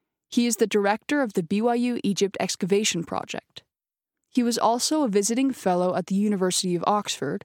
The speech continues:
for the twenty sixteen seventeen academic year. He has served as the chairman of a national committee for the American Research Center in Egypt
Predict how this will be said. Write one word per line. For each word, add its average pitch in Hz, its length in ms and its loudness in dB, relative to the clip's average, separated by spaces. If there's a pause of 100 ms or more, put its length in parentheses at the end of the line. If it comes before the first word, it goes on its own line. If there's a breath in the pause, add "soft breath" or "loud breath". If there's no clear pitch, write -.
(260 loud breath)
for 220 160 0
the 196 100 0
twenty 247 300 0
sixteen 180 580 -2
seventeen 185 720 0
academic 175 540 0
year. 196 380 -2 (680)
He 247 120 2
has 226 160 2
served 240 360 0
as 202 100 -2
the 190 100 -4
chairman 196 500 0
of 175 100 -4
a 180 60 -2
national 196 540 0
committee 180 440 0
for 185 160 -4
the 180 140 0
American 185 480 0
Research 190 440 -2
Center 165 400 -2
in - 180 -4
Egypt - 560 -4